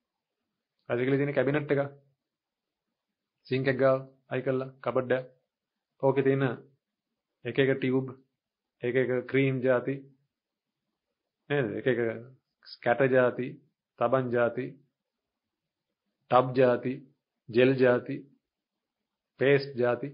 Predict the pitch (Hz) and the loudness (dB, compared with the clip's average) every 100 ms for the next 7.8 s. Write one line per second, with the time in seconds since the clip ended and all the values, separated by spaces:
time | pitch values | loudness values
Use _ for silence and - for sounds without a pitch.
0 | - _ _ _ _ _ - 131 127 - | -16 _ _ _ _ _ 2 4 4 2
1 | 147 139 139 135 131 131 135 135 135 131 | 0 2 0 4 4 4 0 0 0 0
2 | 131 131 143 151 190 185 156 151 151 143 | -4 -2 -4 -4 -6 -10 -10 -4 -2 -2
3 | 143 151 143 143 - _ _ _ _ _ | -2 -2 -4 -12 -20 _ _ _ _ _
4 | _ - 127 135 143 139 143 123 131 127 | _ 0 6 6 6 4 4 4 0 4
5 | 139 139 147 143 135 135 139 143 147 147 | 4 4 0 -2 -2 -2 -6 -4 -4 -6
6 | 151 143 120 101 107 123 165 165 165 170 | -8 -8 -12 -14 -12 -6 0 0 0 -4
7 | 170 180 175 165 117 104 - - | -6 -6 -6 -8 -14 -20 -20 -20